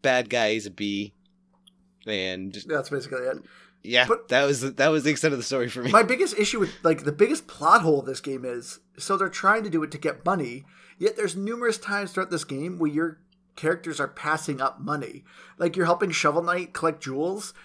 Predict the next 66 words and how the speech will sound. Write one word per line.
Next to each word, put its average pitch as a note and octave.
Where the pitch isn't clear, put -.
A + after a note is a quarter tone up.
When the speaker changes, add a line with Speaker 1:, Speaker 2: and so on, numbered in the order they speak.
Speaker 2:
and D3+
you E3+
find F#3+
this E3
massive F3
jewel, E3+
and D#3
you D#3
give F3
him F3
the D#3
jewel D3
to -
get D3
a C3
Pagey. C#3
It's D3
like, D3
why C3
wouldn't D#3+
you D3+
just D3
take -
the C#3+
jewel? C#3
Or D3
there's D3+
another F3
time F3+
you D3+
open D#3
up D3
a C#3+
vault, D3
and C#3
it's C3
full G3+
of D#3+
gold, F#3+
but D#3
you E3+
only D3+
want D3
the -
Pagey. B2+
It's -
like, C3
if -
they F3
want F3+
money, E3+
why C3+
don't D3+
they E3+
just D3+
take E3
the D3+
money? C#3+
So F3+
it F#3+
was F#3
kind -
of -
a D3+
plot F3+
hole. C3